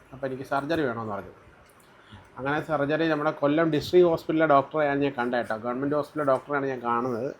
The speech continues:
മുരളീധരൻ എന്ന് പറഞ്ഞൊരു ഡോക്ടറാണ് കൊല്ലത്തെ, ഒരുപാട് പേർക്ക് അറിയാൻ പറ്റുമായിരിക്കും, ഡോക്ടറെ സർജനാണ്. ആ, അപ്പം ഡോക്ടർ പറഞ്ഞ് നമുക്കിവിടെ കൊല്ലം ജില്ലാ ആശുപത്രിയിൽ ഇതിനുള്ള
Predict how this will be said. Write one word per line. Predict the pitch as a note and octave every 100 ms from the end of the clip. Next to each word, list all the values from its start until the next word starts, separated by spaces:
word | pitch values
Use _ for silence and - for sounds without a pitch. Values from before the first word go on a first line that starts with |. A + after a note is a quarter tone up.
| C3+
മുരളീധരൻ | B2+ B2 C3+ C#3+
എന്ന് | D3+
പറഞ്ഞൊരു | D3 C#3 C3+
ഡോക്ടറാണ് | B2 - A#2 A2+
കൊല്ലത്തെ, | A2+ G#2+ - - - - C3+
ഒരുപാട് | B2 B2 B2+
പേർക്ക് | C#3 C3 C3+
അറിയാൻ | D3 C#3+
പറ്റുമായിരിക്കും, | A#2 A#2 A#2 A2+
ഡോക്ടറെ | A2+ C3 C#3 - - - - - -
സർജനാണ്. | C3 A#2 C#3+ A#2 D3 - - - - - -
ആ, | B2 B2 A#2+
അപ്പം | A2+ D3 D3 A#2+ - - - - - - - - - - -
ഡോക്ടർ | C3 B2+ D#3+
പറഞ്ഞ് | D3+ C#3 D3+ C#3+
നമുക്കിവിടെ | C3+ C3+ C#3+ C3+ C#3+ C#3
കൊല്ലം | C#3 C#3 D3+ C#3
ജില്ലാ | C3+ D3
ആശുപത്രിയിൽ | C#3+ C#3 C#3+ C#3+
ഇതിനുള്ള | C#3 C3+